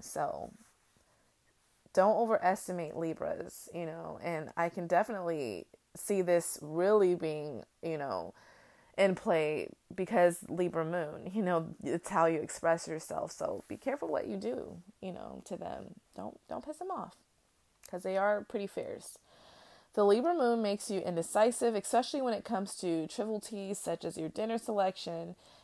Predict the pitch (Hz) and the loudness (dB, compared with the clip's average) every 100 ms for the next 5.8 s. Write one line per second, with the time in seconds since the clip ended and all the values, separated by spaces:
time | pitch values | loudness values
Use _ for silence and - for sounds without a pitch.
0 | - 185 185 190 214 240 - 185 - 190 | -6 -4 0 2 2 0 -2 -2 -2 -4
1 | 180 170 170 180 175 - 170 165 185 196 | -4 -4 2 2 2 0 -2 -2 0 0
2 | 190 190 185 214 175 160 170 165 185 - | 2 0 -2 -4 -4 -2 -2 -2 -4 -10
3 | - - - - _ _ _ _ _ - | -16 -16 -16 -16 _ _ _ _ _ -20
4 | _ _ _ - 226 220 214 - - - | _ _ _ -16 -14 -14 -16 -20 -20 -16
5 | - 85 - 92 - - 147 254 | -10 -4 -2 -2 -4 -6 -6 -8